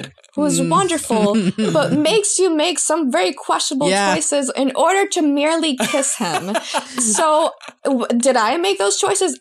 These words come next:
Speaker 2: Absolutely.
Speaker 3: No.
Speaker 2: But I totally get why other people wouldn't,
Speaker 3: <laughs>
Speaker 2: right? Um, and so Ryan's appeal is that he's boring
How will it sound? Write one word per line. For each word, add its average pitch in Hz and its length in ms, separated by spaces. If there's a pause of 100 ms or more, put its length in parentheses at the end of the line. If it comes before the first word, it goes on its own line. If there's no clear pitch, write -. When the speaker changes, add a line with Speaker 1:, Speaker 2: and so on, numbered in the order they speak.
Speaker 2:
Absolutely. 226 580
Speaker 3:
No. 117 180
Speaker 2:
But 240 120
I 240 80
totally 269 340
get 247 220
why 220 140
other 302 200
people 202 320
wouldn't, 180 380
Speaker 3:
<laughs> - 0
Speaker 2:
right? 254 260 (420)
Um, 269 280 (160)
and 311 240
so 294 420 (160)
Ryan's 403 640
appeal 277 840 (100)
is 262 260
that 254 280
he's 254 640 (380)
boring 349 580